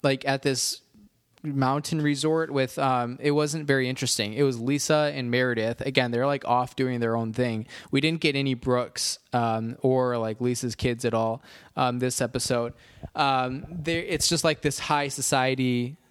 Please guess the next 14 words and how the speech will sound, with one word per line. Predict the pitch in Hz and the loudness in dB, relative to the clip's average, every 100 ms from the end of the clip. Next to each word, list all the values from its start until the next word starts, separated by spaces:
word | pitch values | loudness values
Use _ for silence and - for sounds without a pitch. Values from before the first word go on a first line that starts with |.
| _ | _
fine | - 135 131 | 0 2 0
dining | 127 120 123 120 | 0 -2 -2 -4
party, | 117 - 120 120 117 | -4 -2 0 0 -2
and | |
they're | 113 120 | -2 -2
talking | 127 120 127 | -2 -2 -2
about, | 117 107 | -2 -2
like, | 113 - - _ | -4 -6 -18 _
fashion | - 123 113 117 131 | -4 0 0 -2 -2
and | 113 104 | -2 -4
jewelry. | 117 117 110 110 110 110 - - _ _ _ - | -2 -2 0 0 -2 -4 -12 -20 _ _ _ -2
I | 123 | 0
don't | 117 | 0
know. | 104 82 | -2 -6